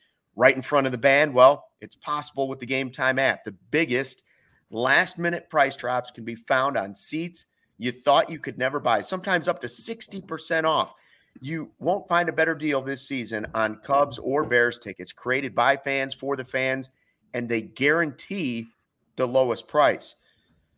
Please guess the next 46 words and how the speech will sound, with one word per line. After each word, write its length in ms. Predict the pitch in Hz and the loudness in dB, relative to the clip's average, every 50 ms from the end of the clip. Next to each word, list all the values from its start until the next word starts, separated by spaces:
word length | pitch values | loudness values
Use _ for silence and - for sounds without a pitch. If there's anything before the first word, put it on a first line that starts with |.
| _ _ | _ _
So 120 | - 139 | -6 -4
if 80 | 135 131 | -2 0
you 100 | 147 139 | 4 6
love 200 | 147 165 170 - | 6 6 4 2
C 240 | - - - 160 160 | -2 -6 -4 -2 -2
H 220 | 160 160 160 - | -2 -2 -4 -6
G 100 | - 160 | -2 0
O, 140 | 147 123 123 | 2 2 2
you're 100 | 120 117 | 2 0
gonna 140 | 120 120 120 | -2 0 0
love 180 | 131 139 131 | 0 0 0
Game 220 | 123 131 123 120 110 | -2 -4 -4 -4 -4
Time. 240 | 127 127 117 120 117 | -4 -4 -4 -4 -4
The 60 | 107 | 0
best 280 | 113 117 120 120 - | 2 2 2 0 -2
way 80 | - 127 | -4 -4
to 80 | 117 113 | -4 -6
support 400 | - - _ - 127 123 120 - - | -8 -12 _ -6 -4 -4 -4 -2 0
us 340 | 165 139 110 113 113 - - | 4 4 4 4 2 0 -2
right 220 | 107 104 101 - | -2 -2 0 0
now 260 | 110 113 110 123 127 | 0 2 2 2 0
is 160 | 120 107 101 | -2 -4 -6
to 320 | - - 120 113 110 107 - _ _ _ _ _ _ _ _ _ _ - | -10 -8 -6 -6 -6 -6 -8 _ _ _ _ _ _ _ _ _ _ -8
use 240 | 107 131 147 139 | -4 -4 -4 2
that 260 | 123 156 151 147 - - | 4 6 6 6 4 -2
ticket 340 | 185 170 170 180 143 - | -6 -6 -4 -6 -6 -4
link 360 | 123 123 117 113 120 127 - _ _ _ _ _ _ _ _ _ _ _ _ _ _ | -2 -2 -2 -2 -2 -6 -10 _ _ _ _ _ _ _ _ _ _ _ _ _ _
at 140 | - 110 - | -4 -4 -4
the 60 | 107 | -2
bottom 320 | 101 110 110 117 151 151 143 | 0 2 2 2 2 0 -2
of 80 | 139 | -2
our 120 | 147 139 139 | -2 -2 0
podcast 600 | - 143 139 139 139 - 160 131 135 135 135 - | 2 2 2 2 0 0 0 2 2 2 0 -4
and 80 | 131 | -8
in 60 | 127 | -6
the 120 | 120 117 120 | -6 -4 -4
YouTube 340 | 135 135 131 - 143 139 135 | -4 -6 -6 -4 -6 -4 -4
description. 640 | 143 139 - - - 165 151 - - - 101 95 | -6 -8 -8 -4 -2 -2 -2 -2 -4 -10 -10 -8
In 140 | 90 110 139 | -6 -4 -4
the 80 | 165 180 | -4 -6
descriptions, 720 | 170 175 - - 175 175 165 170 - 123 120 117 117 117 - _ _ _ _ _ _ | -8 -8 -8 -4 -4 -4 -4 -4 -4 -4 -4 -4 -6 -8 -12 _ _ _ _ _ _
join 200 | - 143 139 147 | -2 0 0 0
over 180 | 147 120 104 95 | 0 -2 -4 -6
fifteen 640 | - - - 208 202 - _ - - 185 185 180 | -6 -2 -2 -2 -2 -4 _ -8 -6 -6 -4 -2
million 320 | 165 165 170 165 165 156 156 | -2 0 0 0 -2 -4 -6
people 540 | 156 - 143 139 127 - 113 98 87 - _ | -6 -4 -4 -4 -2 -2 -4 -4 -4 -6 _